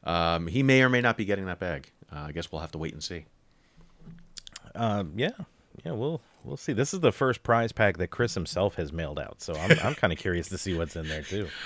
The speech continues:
Speaker 1: Uh, Kane, do us a favor. Uh, after you get it, I want you to, uh, take a picture of the items that were <laughs> inside the bag.
Speaker 2: Yes, yes, definitely. We wanna
Speaker 1: I,
Speaker 2: see
Speaker 1: I
Speaker 2: that, Kane.
Speaker 1: Yeah, no, I mean, I mean, it's totally, it's totally, uh,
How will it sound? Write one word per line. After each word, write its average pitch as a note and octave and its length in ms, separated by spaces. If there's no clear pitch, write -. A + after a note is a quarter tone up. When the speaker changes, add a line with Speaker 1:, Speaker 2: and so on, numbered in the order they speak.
Speaker 1:
Uh, G2+ 360
Kane, C3 220
do A#2+ 80
us B2+ 80
a C#3+ 60
favor. B2 360
Uh, D#2+ 260
after G2 300
you C3 60
get G#2+ 200
it, A2 200
I F2 80
want F2 200
you F2+ 140
to, F2 380
uh, E2 120
take G#2 220
a - 40
picture G#2 480
of F2 200
the F#2 140
items F#2+ 340
that A2 100
were - 120
<laughs> - 40
inside - 720
the - 240
bag. - 360
Speaker 2:
Yes, F2+ 720
yes, F#2 400
definitely. E2+ 680
We G#2 140
wanna A2 240
Speaker 1:
I, B2 60
Speaker 2:
see A2 160
Speaker 1:
I F#2 60
Speaker 2:
that, E2 280
Kane. E2 340
Speaker 1:
Yeah, E2+ 520
no, G2 80
I A2 120
mean, A#2+ 220
I A2 100
mean, G#2+ 120
it's G2+ 160
totally, F2 460
it's - 160
totally, E2 460
uh, D2+ 220